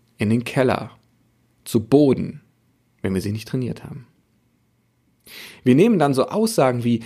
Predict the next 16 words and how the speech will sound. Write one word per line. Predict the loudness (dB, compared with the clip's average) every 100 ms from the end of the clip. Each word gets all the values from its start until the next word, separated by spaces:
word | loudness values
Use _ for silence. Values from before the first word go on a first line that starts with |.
| -4
„Das | -4 -4 -4
kannst | 0 0 0 -2
du |
nicht“ | -2 -4 -12 -20 -20 _ _ _ _ _ _ _
oder | -6 -4
„Das | -2 -2
hast | 4
du | 2
falsch | 2 0 2 0 -2
gemacht“, | -4 -4 -10 -16 -20 _ _ _ _ -4
unkritisch | 0 0 -2 -4 -4 -6 -6
auf, | -4 -4 -4 -10 _ _ _ _ _ _ _ _ _ _ -20 -10 2
weil | 4
wir | 4
sie | 4 -2 -4 0
emotional | 2 4 0 0 -2 0 2 2 0